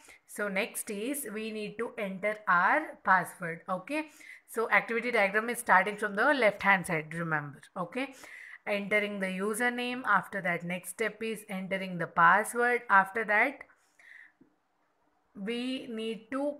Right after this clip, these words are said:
click on the, so what is this procedure? This procedure is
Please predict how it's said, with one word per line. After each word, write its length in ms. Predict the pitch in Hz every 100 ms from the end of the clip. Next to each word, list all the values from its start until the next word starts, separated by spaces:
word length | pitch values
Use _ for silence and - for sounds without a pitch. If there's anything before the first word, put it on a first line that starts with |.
| -
click 360 | 247 247 247 -
on 320 | 196 196 190
the, 280 | 202 240 311 - _ _ _ _ - -
so 200 | 254 247
what 320 | 233 226 233
is 120 | 247
this 200 | 262 254
procedure? 680 | 247 233 226 240 220 233 233 233
This 200 | 202 220
procedure 560 | - 214 208 220 202 196
is 220 | 240 269